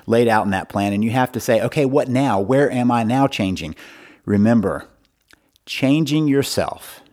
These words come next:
is not about something is wrong with you as much as how do you keep growing, finding the places that you might have some weakness, but also just living into a better life.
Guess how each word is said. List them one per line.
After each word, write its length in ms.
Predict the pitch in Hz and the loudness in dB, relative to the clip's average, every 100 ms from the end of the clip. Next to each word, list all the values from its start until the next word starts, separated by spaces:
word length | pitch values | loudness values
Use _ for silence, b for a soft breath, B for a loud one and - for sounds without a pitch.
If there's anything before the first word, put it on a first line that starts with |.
| _ | _
is 240 | 107 101 95 | -4 -2 2
not 500 | 101 113 127 135 - | 2 4 4 2 0
about 500 | 110 101 92 98 - | 0 2 2 2 0
something 480 | - 139 120 127 120 | -2 0 0 0 0
is 220 | 120 107 | -2 -2
wrong 300 | 101 104 92 | 2 2 0
with 160 | 90 82 | -4 -6
you 160 | 80 | -8
as 200 | 90 98 | -4 -4
much 280 | 95 98 - | 0 0 0
as 120 | 107 | -4
how 380 | - - 107 113 | -6 -2 2 4
do 160 | 110 113 | 2 0
you 200 | 110 101 | 0 0
keep 460 | - 110 104 - 90 | -2 -2 -2 -6 -6
growing, 640 | 92 101 110 98 - 71 B B - | -2 2 4 2 -2 -10 B B -14
finding 480 | - 131 226 214 | 0 2 4 4
the 80 | 104 | 2
places 440 | - 85 78 117 107 | 2 0 0 0 -2
that 160 | - | -2
you 120 | 107 | 0
might 160 | 113 101 | 0 0
have 140 | 98 | -2
some 160 | - 90 | -4 -6
weakness, 300 | 85 98 - | -6 -8 -4
but 160 | - 156 | 0 2
also 300 | 220 190 123 | 2 2 2
just 260 | 123 - | 2 0
living 360 | 110 123 120 117 | 0 0 2 0
into 560 | 110 107 - 92 90 90 B B B B B | 0 -2 -2 -2 -2 -6 B B B B B
a 80 | 95 | 0
better 260 | 104 92 90 | 2 2 2
life. 400 | 85 - - | 0 -2 -14